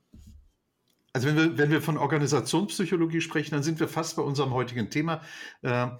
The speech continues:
dann spielt's eigentlich keine Rolle, um welche Organisation es geht. Es kann um ein kleines Unternehmen gehen mit fünf Leuten oder ein kleines mittelständisches mit hundert oder,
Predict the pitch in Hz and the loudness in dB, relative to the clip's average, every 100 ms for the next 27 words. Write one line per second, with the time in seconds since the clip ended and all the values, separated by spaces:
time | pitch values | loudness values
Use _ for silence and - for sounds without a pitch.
0 | - 131 117 180 - 156 147 - 151 151 | -6 -4 -2 -2 -2 -2 -2 -2 -2 0
1 | 101 107 156 196 - _ - _ _ _ | 0 2 2 0 -6 _ -20 _ _ _
2 | _ _ _ - - 131 147 143 135 135 | _ _ _ -14 -6 0 0 0 0 0
3 | 131 123 120 - 208 190 - 117 90 92 | 2 2 2 4 4 4 2 0 0 -2
4 | - 139 147 127 127 127 - 139 135 143 | -4 -4 -2 -2 -4 -8 -10 -6 -2 0
5 | 127 139 156 127 120 117 117 113 120 123 | 0 0 0 2 2 2 2 0 0 0
6 | - 135 - 117 107 120 113 117 113 123 | 0 -2 0 0 0 0 -2 -2 -2 -2
7 | 123 123 139 143 120 - 120 107 123 120 | -2 -2 -2 -2 -4 -4 -4 -2 -4 -4
8 | 120 131 131 123 120 110 - | -4 -2 -2 0 0 0 -2